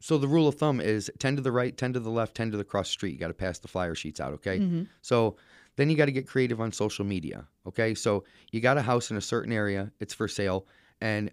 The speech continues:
Speaker 1: um, this is why we have, uh, we're gonna talk about this in the next segment, but we have a personal page,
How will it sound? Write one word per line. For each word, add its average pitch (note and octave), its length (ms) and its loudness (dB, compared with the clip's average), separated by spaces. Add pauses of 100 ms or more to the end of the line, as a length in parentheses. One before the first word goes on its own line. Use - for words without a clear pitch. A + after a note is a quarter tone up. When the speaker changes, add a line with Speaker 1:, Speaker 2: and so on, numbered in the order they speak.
(120)
Speaker 1:
um, F#2 380 -4
this A#2+ 200 -2
is A2+ 120 -4
why A2 180 2
we G#2+ 140 -2
have, F#2 240 -4
uh, F2+ 260 -6 (140)
we're G2 120 -10
gonna G2+ 140 -4
talk G2 160 -6
about F2 180 -4
this F#2+ 140 -8
in F#2+ 100 -6
the G2 60 -4
next G2 260 -6
segment, F2 320 -8
but F#2+ 120 -6
we F2 120 -4
have F#2 120 -4
a E2+ 40 -8
personal C3+ 400 -2
page, B2 400 0